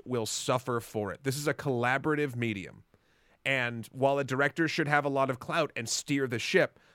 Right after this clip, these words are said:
the director oftentimes shouldn't also build the ship and navigate the ship and make sure that the ship is on. But, like, I don't know,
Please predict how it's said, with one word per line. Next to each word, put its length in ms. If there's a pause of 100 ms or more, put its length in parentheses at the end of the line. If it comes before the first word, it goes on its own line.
(100)
the 140
director 640
oftentimes 720
shouldn't 360
also 400
build 360
the 40
ship 340 (220)
and 200
navigate 480
the 80
ship 340 (260)
and 220
make 180
sure 240
that 140
the 80
ship 300
is 100
on. 140
But, 240
like, 140 (200)
I 60
don't 80
know, 80